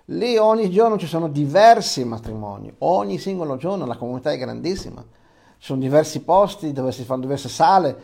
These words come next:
dove si fanno i matrimoni. In una sera puoi avere tre, quattro, cinque matrimoni in contemporanea. Comunque sia, ogni giorno c'è un matrimonio.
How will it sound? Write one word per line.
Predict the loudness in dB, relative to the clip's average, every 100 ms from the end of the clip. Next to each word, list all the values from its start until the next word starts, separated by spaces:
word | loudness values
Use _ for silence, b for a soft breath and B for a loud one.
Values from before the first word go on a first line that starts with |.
| B B
dove | -8 -6
si | -2
fanno | 0
i |
matrimoni. | 0 -2 -2 0 0 -2 -2
In | -2
una | -2 -2
sera | 0 0
puoi | 2 2
avere | 2 4 2 0 -4 -20 _
tre, | -4 -2 0
quattro, | 0 0
cinque | -2 -4 -2
matrimoni | -2 -2 -2 -2
in | -2
contemporanea. | -4 -4 -2 0 -2 -6 -8 -12 -18 _ _ _ _ _ _ _ _ _
Comunque | -6 0 0 0
sia, | 4 6 8
ogni | 6 4 2
giorno | 2 2 2
c'è | -2 -2
un | -2
matrimonio. | -2 -2 -2 -4 -6 -10